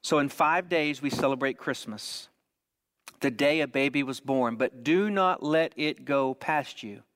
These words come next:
that this baby changed everything.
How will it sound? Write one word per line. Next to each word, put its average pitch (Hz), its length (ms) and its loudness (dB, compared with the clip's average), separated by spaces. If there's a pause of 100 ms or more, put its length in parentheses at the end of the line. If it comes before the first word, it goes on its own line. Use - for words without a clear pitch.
(1200)
that 135 240 0
this 165 680 0 (360)
baby 139 560 0 (520)
changed 123 480 -2
everything. 113 540 -4